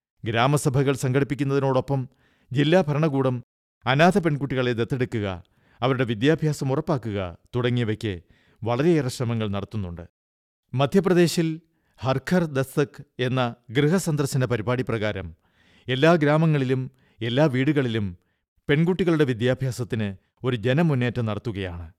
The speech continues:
രാജസ്ഥാൻ നമ്മുടെ കുട്ടി, നമ്മുടെ വിദ്യാലയം, അപനാ ബച്ച, അപനാ വിദ്യാലയ് എന്ന് പേരിട്ട ഒരു പദ്ധതി സ്കൂളുകളിൽ നടപ്പാക്കുന്നുണ്ട്.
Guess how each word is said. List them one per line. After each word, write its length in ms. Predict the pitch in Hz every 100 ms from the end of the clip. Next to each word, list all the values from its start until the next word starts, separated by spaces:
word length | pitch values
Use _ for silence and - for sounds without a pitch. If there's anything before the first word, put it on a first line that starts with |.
| _ _ _ _ -
രാജസ്ഥാൻ 640 | 113 120 127 143 151 139 139 - _ _ -
നമ്മുടെ 300 | 123 143 170
കുട്ടി, 440 | 143 - 139 151 _ _ -
നമ്മുടെ 260 | 127 151
വിദ്യാലയം, 680 | 170 131 135 127 123 117 110 _ _ _ _ -
അപനാ 280 | 127 156 190
ബച്ച, 260 | 156 147 156 160 - _ 120
അപനാ 240 | 135 139
വിദ്യാലയ് 640 | 151 123 131 143 120 92 87 _ 120
എന്ന് 200 | 120 131
പേരിട്ട 440 | 123 135 131 117 - _ -
ഒരു 140 | 127 123
പദ്ധതി 460 | 110 - 120 95 76 _ _ _
സ്കൂളുകളിൽ 560 | - - 135 151 151 139
നടപ്പാക്കുന്നുണ്ട്. 760 | 113 107 139 117 98 90 87